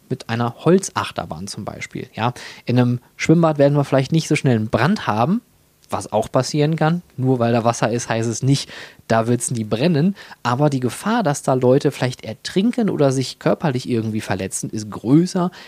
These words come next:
als in einem Freizeitpark, wo man in der Regel mit festem Schuhwerk und fester Kleidung durch den Park läuft. Eine S O P, um da jetzt nochmal drauf zurückzukommen, oder ein Prozess oder so eine Abfolge kann in verschiedenen Formen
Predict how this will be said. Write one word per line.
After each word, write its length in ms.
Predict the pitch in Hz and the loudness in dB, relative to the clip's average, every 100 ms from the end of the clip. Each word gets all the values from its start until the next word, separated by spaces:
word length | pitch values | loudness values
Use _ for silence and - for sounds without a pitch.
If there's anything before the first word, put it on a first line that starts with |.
| - | -12
als 240 | 120 143 - | -4 -4 -2
in 140 | 135 | -4
einem 260 | 113 107 95 | -2 -2 -6
Freizeitpark, 960 | - - 107 147 143 147 - 131 131 - - | -10 -6 -6 -4 -4 -4 -2 -2 -2 -6 -12
wo 80 | - | -2
man 160 | 117 113 | 0 0
in 120 | 110 | 0
der 120 | 107 | -2
Regel 180 | 107 104 | -2 -2
mit 220 | 98 95 - | -4 -8 -8
festem 460 | - 139 - 127 | -2 -2 -2 -4
Schuhwerk 580 | 120 151 143 143 123 - | -4 -4 2 2 2 0
und 140 | 127 | -10
fester 320 | - 131 - 120 | -2 -2 0 -6
Kleidung 420 | - 101 104 104 - - | -2 -4 -2 -6 -10 -12
durch 180 | - 104 | -6 -4
den 120 | 110 | -4
Park 300 | - 92 - | -6 -8 -8
läuft. 320 | 82 - - _ _ _ _ _ _ _ - | -12 -16 -20 _ _ _ _ _ _ _ -4
Eine 200 | 143 151 | -2 0
S 140 | - | 0
O 80 | 160 | 0
P, 240 | - 214 | 2 2
um 160 | 247 165 | 2 2
da 80 | 147 | 0
jetzt 120 | 156 | 2
nochmal 140 | 160 | 0
drauf 180 | 151 147 | 0 -2
zurückzukommen, 640 | - 160 - - 180 175 | -2 -2 -2 0 2 2
oder 320 | - 131 120 | 0 0 0
ein 180 | - 107 - | -2 -6 -8
Prozess 640 | - 110 - 175 180 - | -6 -4 0 0 0 -4
oder 220 | - 117 107 | -4 -2 0
so 60 | |
eine 180 | 107 104 | -2 -4
Abfolge 560 | - - - 147 147 143 - - - | -6 -2 4 4 6 2 0 -20 -6
kann 180 | 131 | -2
in 120 | 139 165 | 0 2
verschiedenen 460 | 131 - 135 123 | 0 0 0 0
Formen 460 | 117 - 110 107 | -2 0 2 2